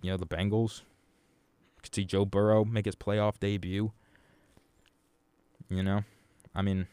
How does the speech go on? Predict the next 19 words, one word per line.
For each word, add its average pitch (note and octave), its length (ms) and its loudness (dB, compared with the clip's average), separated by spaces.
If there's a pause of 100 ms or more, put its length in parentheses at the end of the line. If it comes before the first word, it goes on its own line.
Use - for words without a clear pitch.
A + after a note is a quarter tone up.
(1000)
it's G2+ 140 -4
a, G2+ 80 2
it's, - 520 -4
it's - 200 -6
a, E2 260 -2 (180)
we're G2+ 100 -6
halfway D3+ 300 4
through, A#2 300 2
a - 840 -18
little D3+ 140 8
bit D#3+ 100 8
more C3 180 6
than A#2 120 6
halfway G2 380 2
through, E2+ 360 -2 (460)
but F2+ 280 0 (1000)
things G2+ 240 0
are, F#2 120 2
are, D#2+ 240 -2